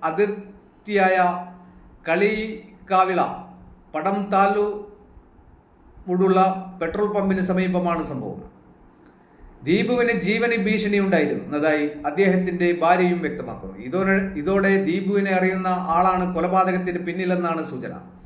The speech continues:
പണത്തിനായി ഭർത്താവിനെ ചിലർ ഭീഷണിപ്പെടുത്തിയിരുന്നു എന്നാണ് ദീപുവിന്റെ ഭാര്യ പറഞ്ഞത്.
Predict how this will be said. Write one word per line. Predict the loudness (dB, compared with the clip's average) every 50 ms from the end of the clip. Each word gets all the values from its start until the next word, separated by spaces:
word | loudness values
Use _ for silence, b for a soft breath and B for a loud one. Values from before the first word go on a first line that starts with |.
| B B B B B B B -6 -2
പണത്തിനായി | 0 0 0 0 2 2 4 4 4
ഭർത്താവിനെ | 4 4 2 2 4 4 4 4 2 2 -2 -4 -4
ചിലർ | -4 -4 -2 -2
ഭീഷണിപ്പെടുത്തിയിരുന്നു | -2 -2 -4 -4 -4 -4 -4 -6 -6 -6 -4 -4 -2 -2 -2 -2 -2 -2 -2 -2 -4 -6 -8 -8 -8
എന്നാണ് | -6 -2 -2 -2 0 0 -2
ദീപുവിന്റെ | -2 -2 -2 -2 -2 -2 -2 -2 -2 -2 -2 -4 -6 -4
ഭാര്യ | -2 0 0 0 0 -2 -2
പറഞ്ഞത്. | -4 -6 -6 -8 -10 -12